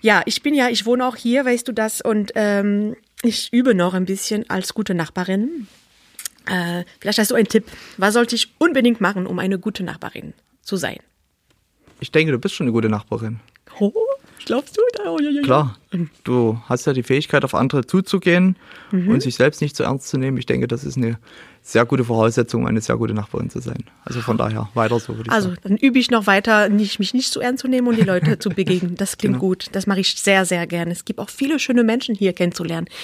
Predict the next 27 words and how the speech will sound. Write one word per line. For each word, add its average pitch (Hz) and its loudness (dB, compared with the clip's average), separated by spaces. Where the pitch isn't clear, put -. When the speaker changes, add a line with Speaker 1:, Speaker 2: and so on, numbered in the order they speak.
Speaker 1:
Ich - -6
kann 190 4
nur 311 2
empfehlen, 269 2
auf 208 -2
die 214 0
Straße - -2
jemanden 220 2
anzusprechen 269 -2
und 247 4
sagen, 226 0
„Wie 220 0
geht's 240 -2
dir?“ 339 4
oder 214 2
„Wer, 208 0
was 214 -4
machst 247 -2
du 339 0
da?“ 269 -2
Man 202 2
erfährt 208 0
ganz 202 -4
viele 233 -2
schöne 254 2
Geschichten 277 0
hier 165 -2